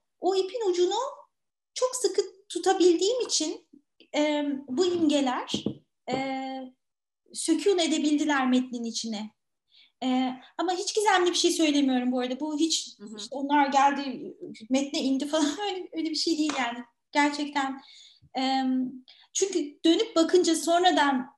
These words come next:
Speaker 1: fark ettiğim, e, çok fazla, e, şey var, patika var metnin içinde.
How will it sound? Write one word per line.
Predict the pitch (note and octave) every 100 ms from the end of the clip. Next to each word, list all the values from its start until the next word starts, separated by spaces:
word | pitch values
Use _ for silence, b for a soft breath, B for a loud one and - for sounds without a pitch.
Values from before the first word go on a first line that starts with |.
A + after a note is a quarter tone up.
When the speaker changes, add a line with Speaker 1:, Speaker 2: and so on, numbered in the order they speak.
| _ _ _ -
Speaker 1:
fark | D4 D4 D4
ettiğim, | C#4+ B3+ B3+ E4 - - b b -
e, | C4 B3 B3+
çok | E4+ F4
fazla, | G4 D#4+ C#4 C4+ C4+ D4 D4 -
e, | C4 B3+ B3+ B3+
şey | D4+ D#4+ D#4+
var, | A#3 A#3+
patika | D4 G4+ F#4+ F4+
var | C#4 B3
metnin | A3 G#3+ A3 G#3
içinde. | G#3 - G3